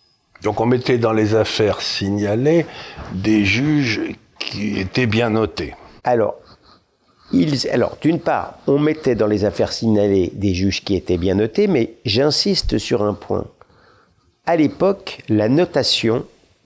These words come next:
Speaker 2: était faite en fonction des erreurs que vous aviez ou non commises.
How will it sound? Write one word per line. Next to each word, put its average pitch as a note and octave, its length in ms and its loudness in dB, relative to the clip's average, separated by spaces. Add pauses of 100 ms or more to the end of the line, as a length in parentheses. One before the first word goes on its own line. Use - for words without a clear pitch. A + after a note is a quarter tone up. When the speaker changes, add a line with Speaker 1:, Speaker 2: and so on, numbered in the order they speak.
(640)
Speaker 2:
était C#3 280 2
faite G3 320 -2
en C3+ 140 0
fonction E3 840 0 (1300)
des B2 440 2
erreurs F3+ 340 2
que D#3+ 120 0
vous A#2 260 2
aviez C3 580 2 (120)
ou C3 140 4
non E3+ 260 2
commises. G2+ 680 0